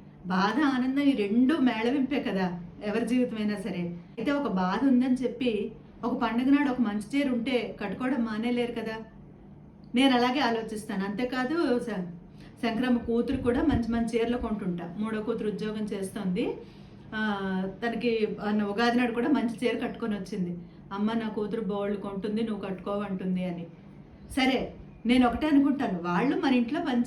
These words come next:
చేస్తున్నారు, వాళ్ళకు ఉండడం లేకపోవడం మనకు అనవసరం. ఏ ధీమాతో చేస్తారో అప్పులు, లక్షల్లో అప్పులు చేస్తారు, మరి తెలియదు వాళ్ళు ఎలా తీర్చుకుంటారో. వచ్చిన, చేసిన కష్టం అంతా వడ్డీలు కట్టడానికే సరిపోతుంది. అది వాళ్ళ పర్సనల్ అనుకోండి, మనకు అనవసరం,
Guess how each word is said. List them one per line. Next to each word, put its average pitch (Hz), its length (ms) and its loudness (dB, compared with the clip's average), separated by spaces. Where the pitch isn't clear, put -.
చేస్తున్నారు, 196 640 -2
వాళ్ళకు 208 320 2
ఉండడం 240 340 4
లేకపోవడం 262 480 2
మనకు 220 220 0
అనవసరం. 190 500 -6
ఏ 226 380 6
ధీమాతో 277 500 6
చేస్తారో 254 520 0
అప్పులు, 269 300 0
లక్షల్లో 254 500 0
అప్పులు 233 300 -2
చేస్తారు, 208 440 -2
మరి 185 200 -2
తెలియదు 185 420 0
వాళ్ళు 214 160 2
ఎలా 392 160 0
తీర్చుకుంటారో. 208 800 -2
వచ్చిన, 233 480 0
చేసిన 226 280 2
కష్టం 254 360 -2
అంతా 262 360 0
వడ్డీలు 240 320 0
కట్టడానికే 220 520 -4
సరిపోతుంది. 180 640 -4
అది 277 140 0
వాళ్ళ 269 180 2
పర్సనల్ 247 420 0
అనుకోండి, 220 420 -2
మనకు 226 320 0
అనవసరం, 214 540 -2